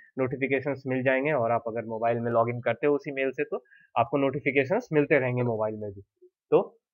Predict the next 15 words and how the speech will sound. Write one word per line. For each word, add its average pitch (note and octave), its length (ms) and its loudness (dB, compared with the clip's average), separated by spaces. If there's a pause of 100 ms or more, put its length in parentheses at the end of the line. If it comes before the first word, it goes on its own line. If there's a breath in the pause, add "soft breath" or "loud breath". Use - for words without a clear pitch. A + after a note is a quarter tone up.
(160)
आप B2 140 2
जरूर D3 240 4
से G#3+ 160 8 (380)
पेज B2+ 200 2
को A#3 280 2 (220)
like B2+ 200 6
कीजिए A#2 440 -6 (720)
और G#2+ 100 0
preparation A#2 460 -6
अच्छे, A#2 220 -4
अच्छे B2+ 300 -4
से B2 100 -4
करते A#2 280 -4
रहिए। C3 220 -2
अभी A2 340 -6